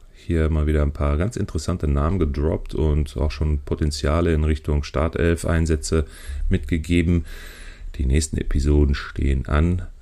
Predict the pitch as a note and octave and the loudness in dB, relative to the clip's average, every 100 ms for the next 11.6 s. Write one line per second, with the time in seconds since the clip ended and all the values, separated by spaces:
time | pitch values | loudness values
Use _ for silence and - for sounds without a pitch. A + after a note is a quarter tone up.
0 | - D2 C#2 C2+ D#2 D#2 D2 D2+ D#2 C#2 | -6 -2 0 2 2 4 4 4 2 0
1 | - - D#2 E2 E2 D#2 - C#2 C2 - | -2 0 6 6 6 4 0 2 0 -2
2 | - - - C#2 C2+ B1+ C#2+ D2 C#2 - | -12 -12 -4 0 2 2 4 6 4 2
3 | - C2+ C#2 E2+ D2 - D#2 - B1+ B1+ | 0 2 6 6 4 2 -2 0 -2 -4
4 | - - - D2+ D#2 E2+ E2+ - D2 - | -12 -8 0 2 4 4 4 2 -4 -2
5 | - C#2+ B1+ C2 C2+ B1 - - - - | 0 2 2 0 0 -2 -4 -14 -10 -4
6 | E2+ G#2 A2 G#2+ G2+ F#2 - G#2 - G2 | 2 6 6 4 4 2 2 0 0 2
7 | G2+ G#2 G2 G2+ A2 C#3 - - - - | 2 2 2 2 2 0 -8 -20 -20 -20
8 | - - D2 C#2+ - C#2 C#2+ C#2+ E2 D#2+ | -16 -4 0 0 0 0 2 2 2 2
9 | D#2 D#2 D#2 D2+ C#2+ C#2+ C#2+ D2 - D2 | 2 4 2 2 2 2 0 -2 0 0
10 | - - D#2+ D#2 D#2 D2+ D2+ D2 C#2+ D2+ | 0 0 2 2 2 2 4 4 2 0
11 | - D2 D2 D2 C#2 C#2 | 2 4 4 4 4 2